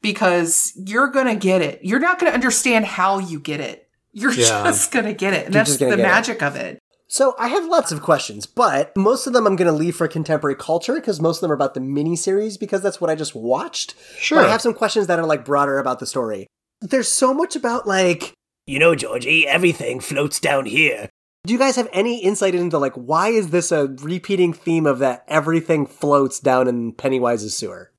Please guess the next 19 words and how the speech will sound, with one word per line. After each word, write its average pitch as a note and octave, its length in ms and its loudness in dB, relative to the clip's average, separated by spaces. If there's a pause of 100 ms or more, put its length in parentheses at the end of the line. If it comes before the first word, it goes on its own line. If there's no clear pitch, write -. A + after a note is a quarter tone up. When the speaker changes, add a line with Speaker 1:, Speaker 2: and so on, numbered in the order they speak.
(140)
Speaker 1:
I B3+ 180 0
feel C4 680 -4
like G#3 440 -2
that F#3+ 460 0
appeals F3+ 880 0 (360)
to D#3+ 680 -2 (140)
the E3+ 100 -2
magical D#3+ 640 0
aspect D#3 560 0
that D3+ 140 0
he's D#3 200 -4
appealing D#3 440 0
to D3+ 100 -6
children D3+ 500 -2
with C#3+ 300 -4
this D3+ 160 0
sort D#3 180 0
of D3 80 -4
fantastical C#3+ 1120 -2